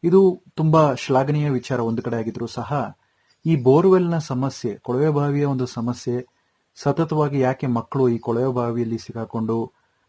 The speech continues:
ನರಳುವಂತ ಒಂದು, ಆ, ಸಂಗತಿಯ ಬಗ್ಗೆ ಯಾಕೆ ಕಾನೂನಿನ ಕಠಿಣ ಕ್ರಮಗಳು ಆಗ್ತಾ ಇಲ್ಲ ಅನ್ನೋದ್ರ ಬಗ್ಗೆ ಎಲ್ಲ ಸುದೀರ್ಘವಾಗಿ ಇಂದಿನ ಸಂಚಿಕೆಯಲ್ಲಿ ಮಾತನಾಡಕ್ಕೆ ನಾನು ಮುಂದಾಗ್ತಾ ಇದ್ದೇನೆ.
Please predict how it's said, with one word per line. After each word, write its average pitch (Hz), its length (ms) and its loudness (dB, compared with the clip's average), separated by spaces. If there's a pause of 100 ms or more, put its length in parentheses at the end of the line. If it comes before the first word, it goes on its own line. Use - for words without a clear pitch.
(140)
ನರಳುವಂತ 127 540 0
ಒಂದು, 110 380 -4 (440)
ಆ, 123 480 -8
ಸಂಗತಿಯ 131 460 -2
ಬಗ್ಗೆ 110 400 -6 (380)
ಯಾಕೆ 127 260 -2
ಕಾನೂನಿನ 127 480 -2
ಕಠಿಣ 123 300 -6
ಕ್ರಮಗಳು 123 420 -4
ಆಗ್ತಾ 110 280 -6
ಇಲ್ಲ 110 120 -6
ಅನ್ನೋದ್ರ 104 280 -10
ಬಗ್ಗೆ 101 240 -12
ಎಲ್ಲ 104 120 -12
ಸುದೀರ್ಘವಾಗಿ 110 760 -8 (340)
ಇಂದಿನ 131 260 -2
ಸಂಚಿಕೆಯಲ್ಲಿ 117 480 -12
ಮಾತನಾಡಕ್ಕೆ 101 640 -14 (320)
ನಾನು 110 200 -8
ಮುಂದಾಗ್ತಾ 107 460 -8
ಇದ್ದೇನೆ. 104 300 -20